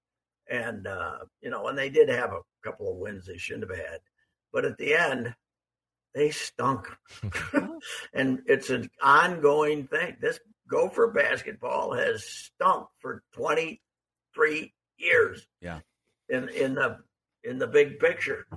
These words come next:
Speaker 1: it's, uh, it's amazing. It's, we, we, we give them, we give them way too much credit. We, we, we, we always talk about Gopher football. It's been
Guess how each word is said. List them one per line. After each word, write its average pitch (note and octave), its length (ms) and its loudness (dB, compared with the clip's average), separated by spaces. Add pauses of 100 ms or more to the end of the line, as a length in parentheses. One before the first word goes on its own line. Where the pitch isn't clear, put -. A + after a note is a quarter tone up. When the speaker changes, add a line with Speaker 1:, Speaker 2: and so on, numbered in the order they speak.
(220)
Speaker 1:
it's, - 260 -10
uh, A#2+ 320 0
it's - 220 -4
amazing. C#3 720 -6
It's, G#2+ 180 -12 (300)
we, B2+ 120 -8
we, D#3 200 -6
we E3 320 -8
give F#3+ 220 4
them, D#3+ 280 2 (1040)
we E3 140 -8
give G#3+ 300 8
them E3 260 2
way G3+ 400 8
too F#3+ 240 -6
much E3+ 540 -2 (1400)
credit. D#3+ 500 4
We, C3 160 -2
we, C#3+ 200 -4
we, C#3 180 -6
we C#3 340 -8 (180)
always E3 280 -4
talk E3 240 0
about C#3+ 360 0
Gopher D3 420 -6
football. B2+ 560 -8
It's G#2 120 -12
been - 200 -4